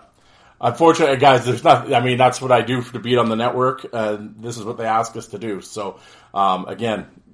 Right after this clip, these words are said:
there's no, I, I get it, but it, uh, that's what pays the bills. So,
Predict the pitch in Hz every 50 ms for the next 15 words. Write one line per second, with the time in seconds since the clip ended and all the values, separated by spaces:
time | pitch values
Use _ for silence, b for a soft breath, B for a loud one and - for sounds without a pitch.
0 | _ _ _ _ _ _ _ - 123 95 - 110 123 123 113 - - _ - -
1 | - - - - - _ _ - 113 117 117 - - 113 98 123 131 127 101 95
2 | 92 - _ b b b b b b b b - - 110 110 104 95 92 - -
3 | - - 117 107 98 95 - - 107 101 98 101 101 98 92 107 104 - - 104
4 | - - 107 104 92 80 67 - 107 95 85 80 - - - - 104 95 90 87
5 | 80 -